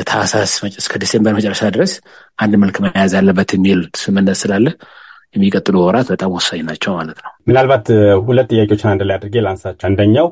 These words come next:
Speaker 2: ነዳጅን በተመለከተ የቀረበው ነው። ከሰሞኑ ጋር በተያያዘ የዋጋውን በተመለከተ ሲነሳ፣ ነዳጅን በተመለከተ፣ እ፣ አሁን እየተሸጠ ያለበት ሁኔታ ቀድሞ ከ-፣ እ፣ ማሻሻያው በፊት በነበረው ዋጋ ብር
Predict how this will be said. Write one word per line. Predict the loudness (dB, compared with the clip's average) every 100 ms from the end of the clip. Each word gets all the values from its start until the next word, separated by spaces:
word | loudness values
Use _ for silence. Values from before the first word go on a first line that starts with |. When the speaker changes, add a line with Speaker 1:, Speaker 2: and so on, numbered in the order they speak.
| -4 _ _ 0
Speaker 2:
ነዳጅን | 2 4 2
በተመለከተ | 2 -2 -2 -4 -4 -2
የቀረበው | -2 -6 -6 -4 -4
ነው። | -6
ከሰሞኑ | -8 -4 -2 0 0
ጋር | -2
በተያያዘ | -2 0 0 4 4
የዋጋውን | 4 2 -2 -6
በተመለከተ | -8 -6 -6 -6 -8 -6
ሲነሳ፣ | -4 -4 -2 0 2
ነዳጅን | 2 2 0 -2
በተመለከተ፣ | -4 -10 -10 -8 -2 -2 -4 _ _ _
እ፣ | -6 -4 0
አሁን | 2 2
እየተሸጠ | 2 -2 -6 -4
ያለበት | -6 -6 -8
ሁኔታ | -2 0 2 2 0
ቀድሞ | -2 0 0 0
ከ-፣ | -2 -2 -2 -8 -14 _ _ _ -10
እ፣ | -8 -4
ማሻሻያው | -2 0 0 -2 -2
በፊት | -4 -4
በነበረው | -6 -4 0 0
ዋጋ | 0 0 0 0
ብር | 0